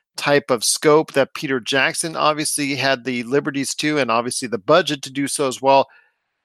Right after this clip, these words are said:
There is a big budget for this Lord of the Rings series, but there's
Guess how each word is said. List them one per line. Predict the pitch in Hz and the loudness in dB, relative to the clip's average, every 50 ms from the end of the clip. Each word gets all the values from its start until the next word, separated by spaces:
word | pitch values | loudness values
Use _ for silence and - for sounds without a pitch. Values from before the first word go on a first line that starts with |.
| _ _ | _ _
There | - 156 180 196 | 4 4 6 6
is | 185 175 180 202 - | 6 6 4 6 4
a | 175 135 | 2 0
big | 120 131 165 165 131 117 | 2 0 0 0 0 2
budget | - 151 151 151 139 175 180 - _ | 2 2 4 2 0 -6 -10 -10 _
for | - 143 135 127 127 127 120 - _ - | -4 -2 0 0 0 -2 -4 -6 _ -10
this | 107 139 151 139 - - | -4 -4 -2 -2 -2 0
Lord | 151 143 147 | 2 2 2
of | 147 143 | 2 2
the | 135 123 | 0 -4
Rings | 131 135 131 120 - | -6 -8 -8 -8 -10
series, | - - 156 160 165 165 170 151 - | -6 -2 -2 0 0 0 0 -2 -4
but | - - 139 - | -2 -2 -2 -2
there's | - 135 123 - | -2 -6 -6 -6